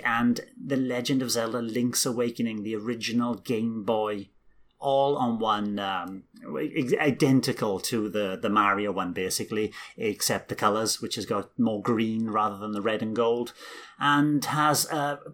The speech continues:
playable version of Vermin, which is like a whack-a-mole game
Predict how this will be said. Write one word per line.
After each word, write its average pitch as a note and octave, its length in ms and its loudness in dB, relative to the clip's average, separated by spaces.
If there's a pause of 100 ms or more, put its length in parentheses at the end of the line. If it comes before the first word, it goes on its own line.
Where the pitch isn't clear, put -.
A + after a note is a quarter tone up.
(140)
playable F3+ 640 4
version D#3+ 540 4
of D#3 100 4
Vermin, C3 680 6
which A2 200 0
is A#2 160 0
like A#2+ 140 2
a B2+ 80 4
whack-a-mole B2 640 6
game A#2 360 4